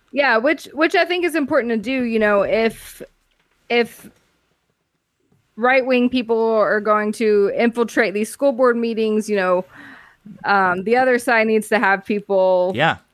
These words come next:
Speaker 1: supporting <laughs> things.
Speaker 2: Meet the challenge, right.
Speaker 1: Yeah. Um, so the actual things that were on the agenda, the big one was a mask mandate. So the J C P S board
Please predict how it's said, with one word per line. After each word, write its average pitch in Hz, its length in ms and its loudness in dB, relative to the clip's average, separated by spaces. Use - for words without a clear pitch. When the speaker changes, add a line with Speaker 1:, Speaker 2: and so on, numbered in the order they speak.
Speaker 1:
supporting 233 800 0
<laughs> - 120 -8
things. 226 480 -2
Speaker 2:
Meet 165 260 0
the - 80 0
challenge, 185 600 -2
right. 139 340 -2
Speaker 1:
Yeah. 196 280 0
Um, 233 300 0
so 285 160 0
the 262 160 -2
actual 320 520 -2
things 247 280 -2
that 220 120 0
were 208 140 0
on 208 260 0
the 202 140 -2
agenda, 185 800 -2
the 226 100 0
big 269 260 -2
one 269 220 0
was 220 260 0
a 196 120 0
mask 190 500 0
mandate. 156 720 -8
So 196 580 2
the 226 140 2
J 233 180 4
C 277 140 -4
P 262 160 0
S 240 140 -2
board 208 580 0